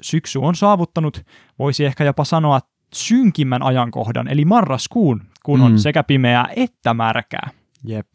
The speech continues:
Speaker 1: Tosi kivaa. Ja
Speaker 2: Kivaa.
Speaker 1: me halutaan tän kautta sitten tavallaan myös rohkaista ja tsempata teitä näiden aikojen keskellä, kun paine alkaa olla kovimmillaan ja tuntuu, että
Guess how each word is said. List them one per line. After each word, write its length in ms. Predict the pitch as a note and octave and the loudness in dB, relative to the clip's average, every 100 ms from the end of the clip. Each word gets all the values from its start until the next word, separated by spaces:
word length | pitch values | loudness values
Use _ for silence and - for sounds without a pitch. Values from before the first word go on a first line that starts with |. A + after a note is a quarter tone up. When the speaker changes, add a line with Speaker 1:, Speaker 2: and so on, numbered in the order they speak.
| - | 0
Speaker 1:
Tosi 240 | D3+ B2+ | 0 0
kivaa. 320 | A2 - - B2 _ _ _ _ - _ _ - | -4 -8 -8 -12 _ _ _ _ -20 _ _ 0
Ja 120 | D3+ | 0
Speaker 2:
Kivaa. 160 | G#2 | 0
Speaker 1:
me 80 | B2+ | 0
halutaan 320 | G3 F#3 F3+ | 2 2 2
tän 160 | E3+ G3+ | 2 0
kautta 280 | F3 D3 D3 | 0 0 -2
sitten 180 | - - | -6 -2
tavallaan 340 | D3+ D3 C#3 | 0 2 0
myös 140 | C#3 | 0
rohkaista 600 | D3+ A3 A#3 - C#3 - C3+ | 0 0 0 -2 -4 -2 -4
ja 80 | B2+ | -4
tsempata 480 | - F3+ F3 C3 A#2 - | -2 0 0 0 -6 -4
teitä 400 | D#3 D3 A#2 A2 - _ _ _ - | -2 0 0 -4 -6 _ _ _ -6
näiden 280 | D3+ E3+ C#3+ | 0 0 2
aikojen 380 | D3 D3 B2 A#2 | 0 0 -2 -2
keskellä, 440 | C3+ B2+ B2+ A2 | -4 -4 -6 -6
kun 240 | B2 C3 A2+ - | -6 -8 -8 -4
paine 280 | F3+ G#3+ E3 | -2 0 0
alkaa 260 | B2+ C3 | -2 0
olla 120 | A2 A2 | -2 -2
kovimmillaan 600 | F3+ A3+ G3+ D#3 C#3+ C3 | -2 0 2 2 2 0
ja 80 | B2+ | 0
tuntuu, 400 | F3 E3+ C#3 A#2+ | 0 0 0 -2
että 260 | A#2 B2+ | -2 -4